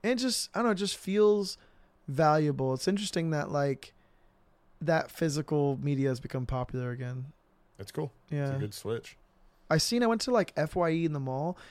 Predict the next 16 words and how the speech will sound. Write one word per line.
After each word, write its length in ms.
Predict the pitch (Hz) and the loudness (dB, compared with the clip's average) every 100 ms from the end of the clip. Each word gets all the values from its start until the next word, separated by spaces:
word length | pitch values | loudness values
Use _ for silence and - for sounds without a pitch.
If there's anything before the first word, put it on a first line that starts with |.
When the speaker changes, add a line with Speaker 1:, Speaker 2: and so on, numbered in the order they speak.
| - | -6
Speaker 1:
and 80 | 143 | 2
they 60 | |
had, 160 | 165 170 | 4 4
like, 220 | 160 180 _ - | 2 -2 _ -8
they 160 | 143 | 2
had 120 | 165 147 | 2 2
vinyl 400 | 131 165 190 165 | 2 2 4 2
there, 220 | 156 151 - - | 2 -2 -8 -6
and 100 | 165 | -2
it 40 | |
was 140 | 170 160 | 0 0
all, 120 | 202 | 0
like, 220 | 196 151 | 0 -2
new 300 | 151 151 170 | -6 -2 -2
shit, 320 | 165 - 208 | -2 0 -2
like, 160 | 120 117 | -2 -12